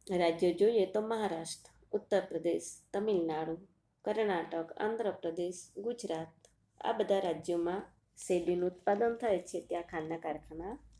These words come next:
આવેલા છે. ગુજરાતમાં બારડોલી, ગણદેવી,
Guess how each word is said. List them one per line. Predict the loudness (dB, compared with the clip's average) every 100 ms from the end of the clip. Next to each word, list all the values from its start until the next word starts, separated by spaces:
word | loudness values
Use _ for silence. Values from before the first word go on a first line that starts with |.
| _ -2
આવેલા | 2 2 2 -2
છે. | -6 -18 _ _ _ _ -20 _ _ -20 -20 -20 -20 -20 _ _ _ _ _ _ _ _ _ _ _ _ _ _ 4
ગુજરાતમાં | 4 6 4 4 2 2 2 -2 -12 -16 -6 -2
બારડોલી, | -2 0 2 2 2 -2 -4 -16 _ _ _ -12
ગણદેવી, | -2 2 4 4 4 2 -2